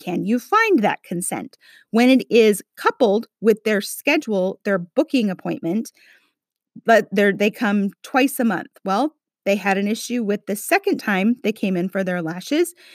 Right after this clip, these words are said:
It is easy. You go into your system, you pull it up,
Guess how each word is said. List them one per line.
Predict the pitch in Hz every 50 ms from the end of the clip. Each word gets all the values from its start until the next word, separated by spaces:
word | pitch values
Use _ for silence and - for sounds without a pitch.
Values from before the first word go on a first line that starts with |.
| - - _ _ _ -
It | 226 202 -
is | 262 254 208 - - _
easy. | - 262 302 339 285 220 202
You | 185 196 196
go | 180 - 202 196
into | 196 196 202 202 - 208
your | 214 190
system, | - - 262 277 - - - 392 403 320
you | 214 208
pull | 180 - - - - 226 208 208
it | 202 196
up, | 185 233 339 - -